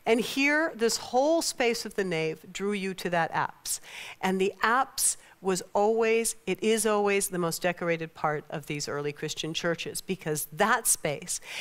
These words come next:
taking the place of the Torah shrine where we make present the Word of God, now we have the sacrificial altar where we make present the sacrifice of God.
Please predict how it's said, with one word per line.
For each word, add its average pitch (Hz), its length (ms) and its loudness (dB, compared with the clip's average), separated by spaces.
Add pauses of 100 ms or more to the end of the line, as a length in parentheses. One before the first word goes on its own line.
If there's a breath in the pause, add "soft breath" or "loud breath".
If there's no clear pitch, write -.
(160 loud breath)
taking 311 400 4
the 302 80 2
place 254 300 2
of 214 120 -4
the 196 80 0
Torah 269 380 0
shrine 175 380 0
where 175 100 0
we 185 120 4
make 185 360 0
present 220 640 2
the 180 80 0
Word 247 320 2
of 214 160 -4
God, 151 360 2 (260 loud breath)
now 226 300 6
we 262 140 2
have 190 180 0
the 185 80 0
sacrificial 175 720 0
altar 233 340 4
where 170 100 -4
we 180 140 -2
make 170 340 -2
present 196 440 2 (220 loud breath)
the - 80 0
sacrifice 185 800 2
of 151 120 -14
God. 156 340 0